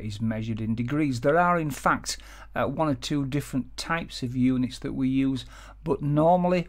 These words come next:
when we are talking degrees, we mean degrees Celsius. And here at the bottom is how we write it. The symbol degrees is a little zero, which we put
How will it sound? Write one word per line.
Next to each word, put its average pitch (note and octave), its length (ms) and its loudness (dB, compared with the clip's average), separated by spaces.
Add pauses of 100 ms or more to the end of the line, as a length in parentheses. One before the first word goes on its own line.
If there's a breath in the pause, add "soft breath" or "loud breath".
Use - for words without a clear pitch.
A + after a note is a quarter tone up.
when A#2 180 0
we G#2+ 140 0
are G#2+ 160 -6
talking A#2 460 -2
degrees, C3 640 -2 (280 loud breath)
we C3 220 4
mean D3 520 2
degrees C#3+ 960 -4
Celsius. - 1080 -4 (520 loud breath)
And B2 140 -2
here D3 140 6
at - 80 -2
the C3 80 -2
bottom C3+ 340 2
is C3+ 140 0
how - 260 -2
we B2+ 160 0
write C3+ 480 0
it. B3 240 0 (300 loud breath)
The C#3+ 80 -2
symbol C3+ 420 0
degrees C3+ 800 -2
is A#2+ 120 -2
a A#2 60 0
little B2 320 -2
zero, C#3 560 0
which D#3 300 -4
we C3 80 -2
put - 280 -10